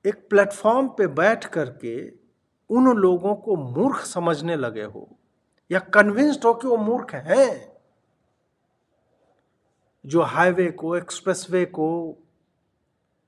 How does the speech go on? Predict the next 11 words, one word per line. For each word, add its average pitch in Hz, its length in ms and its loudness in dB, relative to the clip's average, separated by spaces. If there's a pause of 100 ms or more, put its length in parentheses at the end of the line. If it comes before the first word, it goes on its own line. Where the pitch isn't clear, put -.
(600)
चंद्रयान 175 640 -2
को, 180 500 -6 (480)
अब - 260 -12 (100)
कल 262 180 0
पांच 247 600 0
एम्स 214 360 -4 (100)
एक 220 240 -2
बार 190 140 4
में 180 140 -4
डेडिकेट 135 540 -6
किया। - 200 -20